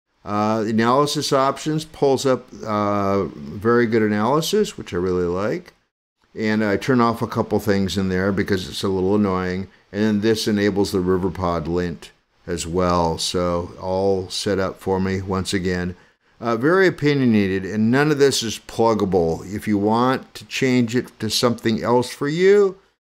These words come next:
just fork my project and create your own version of Dplay and Fplay. So see, that's pretty good for a Dart app, right? But what about a Flutter app? There's usually more things in a Flutter app. Again,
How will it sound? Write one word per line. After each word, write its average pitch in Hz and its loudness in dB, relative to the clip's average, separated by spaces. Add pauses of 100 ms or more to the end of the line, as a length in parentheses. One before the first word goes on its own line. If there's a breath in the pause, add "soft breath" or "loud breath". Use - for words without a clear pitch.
(220)
just 202 0
fork 127 0
my 101 0
project 151 0 (380)
and 107 -4
create 107 4
your 101 -2
own 110 4
version 95 0
of 82 -4
Dplay 90 -2
and 82 -2
Fplay. 78 -8 (840)
So 170 -2
see, 180 2
that's 208 2
pretty 214 -2
good 185 2
for 151 4
a 117 2
Dart 135 2
app, 90 -4
right? 117 2
But 143 -2
what 175 2
about 180 2
a 113 0
Flutter 143 2
app? 80 -2
There's 82 -8
usually 147 -2
more 120 4
things 131 -2
in 104 0
a 92 -2
Flutter 82 -2
app. - -14
Again, 104 0